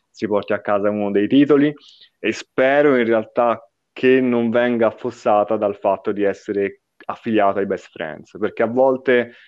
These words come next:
queste alleanze ti portano un po' giù, nel senso che finisci a fare la spalla, no? Quindi accompagni sul ring, ti prendi lo spazio televisivo in quella maniera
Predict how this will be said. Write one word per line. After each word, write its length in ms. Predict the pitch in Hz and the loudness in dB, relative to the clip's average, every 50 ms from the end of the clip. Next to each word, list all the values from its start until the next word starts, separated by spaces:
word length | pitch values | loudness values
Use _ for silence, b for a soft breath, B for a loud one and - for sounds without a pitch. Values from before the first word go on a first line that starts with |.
| B _ | B _
queste 320 | _ 123 123 113 117 123 | _ -6 -6 -4 -2 0
alleanze 640 | 120 113 113 117 117 117 123 127 123 117 - 131 113 | 0 2 2 2 2 0 -2 -2 -4 -6 -6 -6 -6
ti 140 | 110 113 | -4 -2
portano 340 | 113 110 107 - - 110 107 | -2 -2 -2 -2 -4 -6 -6
un 120 | 104 104 98 | -6 -6 -4
po' 180 | - 110 110 | -2 -2 -2
giù, 180 | 107 104 101 90 | -2 -4 -6 -6
nel 160 | 92 98 95 | -8 -8 -8
senso 280 | - 110 104 104 110 101 | -8 -8 -6 -4 -2 0
che 180 | 104 104 98 - | 0 0 -2 -2
finisci 460 | - 113 113 113 117 110 - - 117 | -4 -2 0 0 -2 -2 -2 -2 -4
a 80 | 104 | -4
fare 260 | - - 110 104 101 104 | -2 0 0 0 0 0
la 100 | 101 92 | -2 -4
spalla, 520 | - - - 98 87 82 80 82 82 85 | -4 -6 -4 -2 -2 -2 -4 -6 -6 -6
no? 240 | 92 104 117 120 - | -6 -6 -8 -8 -10
Quindi 340 | _ 101 98 95 95 95 95 | _ -12 -10 -8 -6 -4 -4
accompagni 560 | 92 92 - - 110 101 - - 104 104 101 | -4 -4 -4 -4 -6 -4 -2 -2 -2 -2 -4
sul 220 | 98 - 120 123 117 | -4 -2 -2 -2 -2
ring, 440 | 123 131 131 127 123 120 113 113 107 | 0 0 0 0 0 2 2 2 2
ti 120 | 107 104 | 2 -2
prendi 220 | 95 101 101 104 101 | -2 -4 -4 -4 -4
lo 80 | 101 | -4
spazio 340 | 98 - _ 107 101 - 110 | -6 -4 _ -4 -4 -4 -6
televisivo 540 | 104 104 104 104 101 107 98 104 110 107 104 | -6 -4 -4 -4 -6 -6 -4 -4 -4 -4 -6
in 80 | 104 | -6
quella 220 | 101 - 110 117 127 | -4 -4 -4 -2 -2
maniera 500 | 139 135 123 113 107 104 101 101 98 | -2 -2 -2 -2 -2 -2 -2 -2 -2